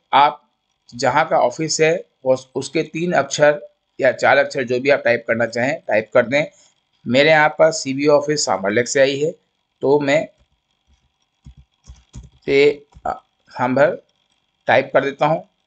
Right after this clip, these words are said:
टाइप करने के बाद जैसे ही बाहर क्लिक करूँगा सर्चिंग की प्रक्रिया प्रारंभ हो जाएगी और इस प्रकार से आपको सांभर के ऑफिस सारे दिखाई देने लग जाएंगे। उसमें से आपको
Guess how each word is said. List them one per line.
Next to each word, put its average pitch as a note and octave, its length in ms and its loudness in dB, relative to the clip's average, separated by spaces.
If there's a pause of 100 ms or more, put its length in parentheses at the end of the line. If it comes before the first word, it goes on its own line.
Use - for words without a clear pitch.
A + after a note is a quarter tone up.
(120)
टाइप D3 260 0
करने C#3+ 260 -2
के C#3+ 60 -6
बाद C#3 200 2
जैसे A#2+ 260 -4
ही D3 60 -8
बाहर C3+ 200 4
क्लिक C#3+ 280 -8
करूँगा C#3+ 380 -2
सर्चिंग D3+ 480 -6
की D3+ 140 -16
प्रक्रिया C#3+ 440 0 (160)
प्रारंभ B2 300 0
हो C#3 60 -6
जाएगी C#3+ 400 0 (2250)
और D3+ 240 2
इस A#2 120 0
प्रकार C#3+ 360 2
से D#3+ 260 -6 (120)
आपको D3+ 460 -2 (600)
सांभर C3+ 400 0
के D#3+ 100 -2
ऑफिस C#3+ 340 0
सारे B2+ 180 2
दिखाई B2+ 380 -2 (120)
देने B2 200 -4
लग F#2+ 120 -6
जाएंगे। D#2+ 260 -10 (920)
उसमें C#3 260 -4
से E3 120 0
आपको D3 440 -2